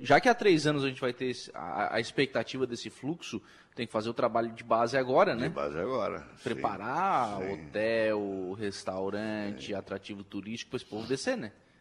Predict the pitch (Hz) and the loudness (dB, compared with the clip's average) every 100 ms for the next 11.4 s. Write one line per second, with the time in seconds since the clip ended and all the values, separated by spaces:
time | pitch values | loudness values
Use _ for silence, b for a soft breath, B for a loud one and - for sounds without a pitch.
0 | - 123 110 139 127 127 - 151 202 202 | -12 -10 0 2 4 2 4 4 2 2
1 | 247 - 196 147 - 131 117 - 87 - | 0 0 -6 -8 -4 -4 -4 -8 -16 -18
2 | - _ - 131 87 80 107 131 135 117 | -20 _ 0 4 6 8 10 12 10 6
3 | - - - 104 98 92 92 - 98 90 | 0 -10 0 6 6 6 4 6 6 6
4 | 87 - 101 92 82 69 58 - 62 65 | 2 2 4 4 2 0 -6 -10 -4 0
5 | - 85 110 131 - - b b b b | 0 4 4 4 -2 -14 b b b b
6 | b b b - 69 71 71 67 69 71 | b b b -2 2 4 4 4 4 2
7 | 87 87 85 85 82 - 90 80 76 87 | 6 6 6 4 4 4 0 0 0 2
8 | 76 73 80 76 71 69 71 71 71 71 | 2 4 2 2 0 -2 0 0 0 -2
9 | 73 69 65 60 - 76 67 65 71 104 | 0 0 -2 -6 -4 -2 0 0 2 2
10 | 87 78 87 - 76 82 82 71 71 71 | 2 2 0 2 4 4 2 -2 -4 -4
11 | 65 80 82 | 0 0 0